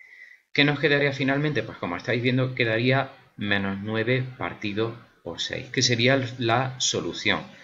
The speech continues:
Lo que pasa es que nos damos cuenta de que ambos números son múltiplos de tres,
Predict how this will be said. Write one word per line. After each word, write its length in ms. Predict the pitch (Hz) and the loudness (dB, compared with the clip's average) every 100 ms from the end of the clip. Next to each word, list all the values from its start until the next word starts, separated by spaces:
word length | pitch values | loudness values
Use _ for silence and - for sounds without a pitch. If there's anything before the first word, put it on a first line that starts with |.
| - - - _ _ | -20 -20 -20 _ _
Lo 180 | 120 120 | 0 2
que 80 | 123 | 2
pasa 220 | 131 165 | 0 0
es 40 | |
que 80 | 160 | 0
nos 160 | 131 120 | -2 2
damos 220 | 127 131 | 2 2
cuenta 320 | 147 143 120 | 0 -2 -2
de 100 | 101 | -2
que 140 | 98 | 0
ambos 760 | 107 123 123 120 117 120 120 120 | 2 2 0 0 2 2 0 -4
números 600 | 117 131 131 104 90 82 - | 0 2 4 2 0 -2 -4
son 440 | - 123 120 120 | -2 0 0 0
múltiplos 800 | 120 127 131 127 98 90 87 98 | 2 4 4 0 -4 -4 -4 -2
de 100 | 127 | -2
tres, 300 | 127 107 | 0 0